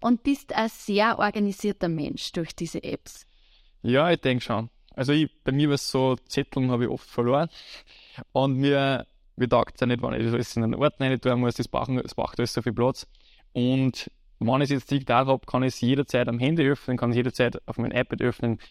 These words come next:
Speaker 2: kann es im Prinzip mit jedem Gerät, wo ich Internetverbindung hab, öffnen und hab's im Prinzip immer dort, wo ich's brauch.
Speaker 1: Okay, sehr gut. Christian, eine Frage noch zum Schluss. Wenn man mehr von den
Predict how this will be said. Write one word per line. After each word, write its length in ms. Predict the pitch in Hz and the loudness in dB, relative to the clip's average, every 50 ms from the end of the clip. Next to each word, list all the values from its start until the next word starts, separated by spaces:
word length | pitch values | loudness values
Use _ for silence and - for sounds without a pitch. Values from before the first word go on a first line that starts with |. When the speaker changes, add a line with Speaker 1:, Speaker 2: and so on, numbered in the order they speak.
| - - - | -20 -20 -8
Speaker 2:
kann 160 | - - 123 127 | -4 -2 0 0
es 340 | 123 117 - - - - | 0 -2 -4 -8 -12 -10
im 160 | - - 131 123 | -6 -4 -2 -2
Prinzip 340 | 123 127 - - 135 - - | -2 -2 -2 -2 -4 -2 -2
mit 140 | 127 107 110 | -4 -2 0
jedem 220 | 123 135 139 147 | 0 2 2 2
Gerät, 420 | 131 131 120 123 127 131 - - - | 2 2 2 2 0 0 -4 -6 -4
wo 140 | 123 123 123 | 0 0 2
ich 80 | 117 135 | 2 0
Internetverbindung 580 | 139 - - 127 113 - 113 135 127 127 123 123 | -2 -2 -2 -4 -4 -2 -2 0 0 0 2 0
hab, 100 | 120 117 | 0 0
öffnen 360 | 123 123 - - 127 123 - - - - - - - - | -2 -2 -2 -4 -4 -4 -4 -6 -12 -20 -20 -20 -20 -8
und 200 | - 123 120 117 | -4 -2 -2 -2
hab's 260 | 123 - - - - - - | -2 -6 -8 -10 -12 -8 -4
im 120 | 123 120 | -4 -2
Prinzip 320 | 117 120 107 - 113 - - | -2 -2 -2 -2 -4 -2 0
immer 220 | 123 123 123 120 | 0 2 2 0
dort, 280 | 113 113 120 - - - | 0 -2 -4 -4 -4 -6
wo 80 | 117 | -6
ich's 120 | 113 - - | -6 -6 -6
brauch. 300 | - - - - - _ _ _ _ _ _ _ _ _ _ _ _ _ - | -8 -8 -8 -10 -14 _ _ _ _ _ _ _ _ _ _ _ _ _ -16
Speaker 1:
Okay, 360 | - 277 - - 381 381 311 | -16 -12 -6 -4 -2 -2 -2
sehr 240 | 269 - 311 311 277 | 0 0 0 0 2
gut. 280 | - 214 202 190 - - _ _ _ _ _ _ - | 0 -2 -2 -2 -4 -8 _ _ _ _ _ _ -2
Christian, 480 | 285 339 - - 294 285 294 269 - - _ _ _ _ _ _ _ _ _ | -2 -2 0 0 2 4 4 2 0 -2 _ _ _ _ _ _ _ _ _
eine 160 | - 226 277 | -2 0 0
Frage 380 | - - - 185 180 226 269 311 | 0 0 0 2 2 4 4 6
noch 140 | 302 311 277 | 4 4 4
zum 160 | - 262 247 | 2 0 -2
Schluss. 440 | - - - 226 269 359 427 - - - _ _ | 0 0 0 0 2 0 0 -4 -10 -20 _ _
Wenn 220 | 208 202 226 240 | -4 0 2 2
man 200 | 262 247 226 208 | 4 4 2 2
mehr 220 | 190 185 202 262 320 | 2 2 2 2 2
von 220 | - 277 269 254 226 | 2 0 0 2 2
den 120 | 240 | 0